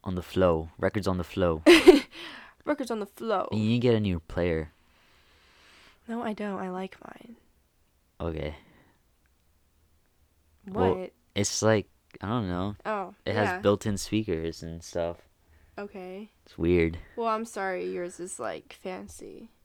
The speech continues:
Speaker 1: It's not even fancy.
Speaker 2: It is fancy.
Speaker 1: What was your favorite, what has been, like, your favorite music right now?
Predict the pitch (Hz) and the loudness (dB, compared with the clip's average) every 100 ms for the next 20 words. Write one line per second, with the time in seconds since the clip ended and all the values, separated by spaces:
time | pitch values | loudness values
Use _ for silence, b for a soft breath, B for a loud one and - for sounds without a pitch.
0 | _ 98 - 110 110 92 87 90 87 87 | _ -6 2 4 6 4 0 -2 0 0
1 | - - 85 _ - - - - 117 233 | -4 -8 -10 _ -20 -20 -20 -20 -20 -18
2 | - 220 240 b b b b _ _ - | -16 -16 -18 b b b b _ _ -6
3 | - - - _ - 95 104 107 - 107 | -6 -12 -20 _ -2 0 2 0 2 2
4 | 104 104 98 92 - _ _ _ _ _ | 4 4 2 0 -6 _ _ _ _ _
5 | _ _ _ _ _ _ _ _ _ _ | _ _ _ _ _ _ _ _ _ _
6 | 107 139 127 131 120 98 - - 92 - | 6 6 4 2 2 -2 -4 -8 -8 -2
7 | 107 95 80 87 78 - - 78 64 65 | -2 -2 -4 -6 -8 -12 -14 -12 -12 -16
8 | 64 69 | -16 -18